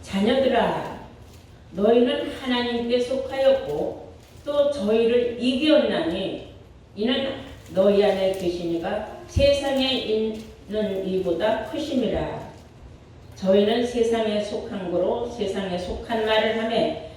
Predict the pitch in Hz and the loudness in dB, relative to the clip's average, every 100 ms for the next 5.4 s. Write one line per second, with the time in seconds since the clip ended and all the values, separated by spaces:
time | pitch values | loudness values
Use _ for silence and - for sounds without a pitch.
0 | - - 240 247 247 247 247 196 185 196 | -16 -2 2 2 2 2 0 0 4 4
1 | 196 180 175 208 233 - - 175 165 165 | 4 2 0 0 0 -2 -4 -8 -6 -6
2 | 349 151 156 156 - - - - - - | -6 -6 -8 -12 -14 -20 -20 -20 -20 -20
3 | - - 220 285 311 302 311 311 302 302 | -14 -2 2 4 4 2 0 0 0 0
4 | 262 262 247 - 226 208 196 190 180 233 | 0 0 -2 -2 0 0 0 -4 -2 0
5 | - - - | -2 -4 -10